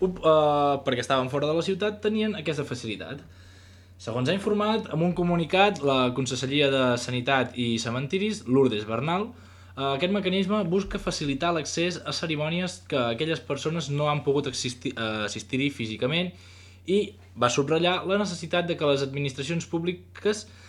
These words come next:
treballin per millorar la cadi-, qualitat de la vida dels nostres ciutadans.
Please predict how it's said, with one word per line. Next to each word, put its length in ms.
treballin 480
per 160
millorar 540
la 180
cadi-, 300
qualitat 480
de 80
la 80
vida 320
dels 260
nostres 300
ciutadans. 560